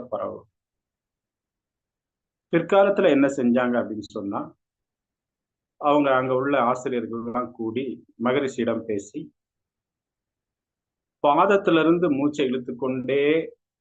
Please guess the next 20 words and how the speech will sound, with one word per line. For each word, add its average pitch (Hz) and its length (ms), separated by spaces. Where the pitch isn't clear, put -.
உடல் 143 280
முழுக்க, 135 260
கால் 147 240
பாதத்திலிருந்து 131 580
மூச்சு 123 240
இழுத்துட்டே 120 400
உடல் 127 200
தலைக்கு 127 360
வந்து 139 140
உடல் 131 240
முழுக்க 120 280
பரவிடணும் 107 600
அப்படின்னு 123 320
ஒரு 110 140
மெத்தட் 113 300
கொண்டு 98 180
வந்தாங்க. 101 300
அது 110 120
உண்மையிலேயே 180 420
காரணம் 143 380